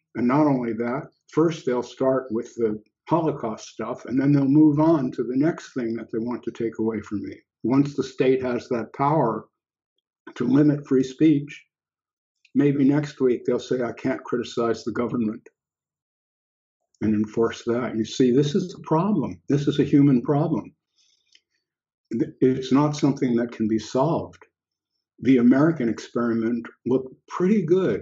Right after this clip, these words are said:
for a couple of hundred years, and now we're seeing that it may not really have a footing anymore, because this one kind of crazy egomaniac guy seems to have, uh, shaken the foundations of the American democracy, which people all over the world looked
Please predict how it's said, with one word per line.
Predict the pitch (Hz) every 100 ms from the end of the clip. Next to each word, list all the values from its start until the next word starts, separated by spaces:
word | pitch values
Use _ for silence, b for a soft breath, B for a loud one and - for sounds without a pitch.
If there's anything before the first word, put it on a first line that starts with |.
| -
for | 117 104
a |
couple | - 139 139
of | 113
hundred | 131 127 117 117
years, | 139 147 110 123 -
and | 117
now | 123 131 131
we're | 120
seeing | - 139 156 127
that | 113
it | 113
may | 110 127
not | 127 131 131
really | 127 135 117
have | 131 123
a |
footing | - 160 160 120
anymore, | 98 98 104 - - _ _ _ _ _ _
because | 113 113 120 98
this | 120 - 113
one | 127 127 127 117 -
kind | 143 104
of | 107
crazy | - 127 135 131 120 120 123
egomaniac | 120 113 135 151 107 107 -
guy | 113 123 147 147 - _ _ _ _ _ _ _ _
seems | - 139 143 156 -
to | 127 110
have, | 120 120 120
uh, | 117 120
shaken | - 135 135 123 120
the | 113
foundations | - 123 123 135 160 - 90 - 107
of | 98
the | 110
American | 113 110 135 - 113
democracy, | 117 120 175 - - - - _ _ _ _
which | 127 120 -
people | 175 139 147
all | 151 165
over | 135 120
the |
world | 120 156 180 110 120
looked | 190 -